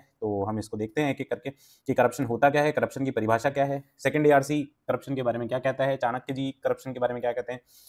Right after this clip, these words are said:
आईपीसी करप्शन के बारे में क्या कहता है, और जो भारत, भारतीय न्याय संहिता वाला है वो प्लीज आप चेक कर लेना। मुझे इतना टाइम मिल नहीं पाया, मतलब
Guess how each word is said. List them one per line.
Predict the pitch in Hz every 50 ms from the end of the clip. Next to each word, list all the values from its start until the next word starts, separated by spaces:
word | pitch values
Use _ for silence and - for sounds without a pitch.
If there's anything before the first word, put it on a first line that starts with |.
| - _ -
आईपीसी | 120 135 - 175 165 175 160
करप्शन | 151 127 120 - 143 139
के | 135
बारे | 123 117 117
में | 123 123
क्या | 120 110
कहता | 110 107 107 135
है, | 156 - - _ _ -
और | - 110 110 113 113
जो | 131
भारत, | 120 120 131 151 156 - -
भारतीय | 120 123 - 156 160 160
न्याय | 151 139 139 151
संहिता | 160 160 143 147 143 151
वाला | 151 143 139 139
है | 143 151
वो | 139 143 143
प्लीज | 143 143 143 143
आप | 131 127 - - - _ -
चेक | 131 123 -
कर | 120 113
लेना। | 120 131 143
मुझे | 139 127 120 131 135 139
इतना | - 110 - 123 120 120 120 120 120 123 _ _
टाइम | - 117 120 120
मिल | 117 131 131
नहीं | 123 127 127
पाया, | 120 117 110 110 123 - _ -
मतलब | 127 131 131 127